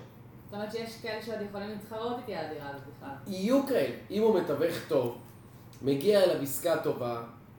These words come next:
Speaker 2: יש לו עכשיו חמישה אנשים לתת להם את זה, ביניהם אחיו, דודה שלו, אח שלו, משקיע שקנה ממנו עשרה נכסים, ועד שהוא הכיר לפני עשר דקות.
Speaker 1: כן.
Speaker 2: ולכן חשוב מאוד,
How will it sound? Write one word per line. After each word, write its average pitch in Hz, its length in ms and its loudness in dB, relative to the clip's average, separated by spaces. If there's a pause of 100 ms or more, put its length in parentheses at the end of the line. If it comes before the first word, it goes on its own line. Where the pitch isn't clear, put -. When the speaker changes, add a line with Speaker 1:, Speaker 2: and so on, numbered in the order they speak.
(320)
Speaker 2:
יש 185 220 -2
לו 233 100 2
עכשיו 240 220 -2
חמישה 233 520 2
אנשים 269 400 0
לתת 143 300 0
להם 131 280 -2
את 123 100 -4
זה, 120 200 -6
ביניהם 160 420 4
אחיו, 180 440 0 (720)
דודה 185 320 6
שלו, 180 640 6 (400)
אח 160 240 2
שלו, 170 640 2 (240)
משקיע 156 420 0
שקנה 165 380 -2
ממנו 160 440 4
עשרה 156 460 2
נכסים, 151 680 -2 (380)
ועד 185 360 0
שהוא 139 180 -4
הכיר 135 340 -4
לפני 143 220 -6 (100)
עשר - 200 -10
דקות. 117 280 -14 (480)
Speaker 1:
כן. 147 160 -12 (320)
Speaker 2:
ולכן 160 640 0 (500)
חשוב 135 600 -4
מאוד, 160 520 -2